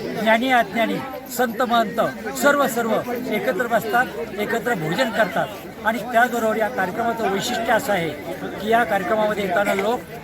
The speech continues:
आपल्यासोबत शिदुरी आणतात. आणलेली शिदुरी अर्धी कार्यकर्त्यांकडे जमा होते, अर्धी शिदुरी ज्यांनी आणली असेल त्याच्याकडे राहते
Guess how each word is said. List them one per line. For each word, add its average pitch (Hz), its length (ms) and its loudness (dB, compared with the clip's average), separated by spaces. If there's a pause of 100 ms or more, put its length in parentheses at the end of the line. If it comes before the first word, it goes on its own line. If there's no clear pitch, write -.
आपल्यासोबत 202 760 2
शिदुरी 240 360 -2
आणतात. 175 1400 -4
आणलेली 240 380 4
शिदुरी 226 360 -2 (480)
अर्धी 220 360 4 (760)
कार्यकर्त्यांकडे 226 640 0
जमा 202 200 4
होते, 185 260 2 (560)
अर्धी 208 280 2
शिदुरी 226 340 -2 (420)
ज्यांनी 214 220 2
आणली 214 220 4
असेल 226 240 -4
त्याच्याकडे 214 320 0
राहते 185 360 0